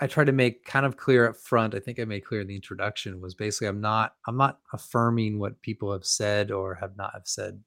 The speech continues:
have not said that, uh, Christian nationalism is. And I, I've just, I tried to build my own kind of theory of what it is. So I, I didn't say, "What are people saying about it?" And then I went off to give the case for what people are saying about,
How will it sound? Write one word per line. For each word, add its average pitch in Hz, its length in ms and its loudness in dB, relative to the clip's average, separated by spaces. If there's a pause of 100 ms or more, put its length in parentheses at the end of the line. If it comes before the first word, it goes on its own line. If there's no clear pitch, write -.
have 98 120 -8
not 104 220 -6
said 98 280 -4
that, 101 120 -6 (360)
uh, 104 120 -2
Christian - 340 -6
nationalism 104 420 -2
is. 127 280 4 (680)
And 120 180 8
I, 117 260 8 (140)
I've 113 260 4
just, - 300 -4 (380)
I 110 220 4
tried 123 480 8
to 110 380 4 (580)
build 113 360 4
my 104 220 4
own 104 340 0
kind 104 240 -6
of 95 80 -8
theory 101 400 -2
of 95 140 -6
what 95 140 -2
it 95 100 -8
is. 90 300 -8
So 107 260 0
I, 113 100 4
I - 20 8
didn't 143 240 6
say, 127 220 8
"What 139 160 10
are 180 60 8
people 151 280 0
saying 180 260 4
about 101 300 4
it?" 104 60 2
And 107 100 -6
then 104 80 -6
I 101 80 -2
went 101 220 -4
off 98 220 -4
to - 80 -12
give 98 220 -8
the 98 80 -10
case 98 360 -10
for 95 140 -10
what 101 180 -8
people 98 220 -10
are 98 40 -10
saying 156 220 2
about, 90 360 -2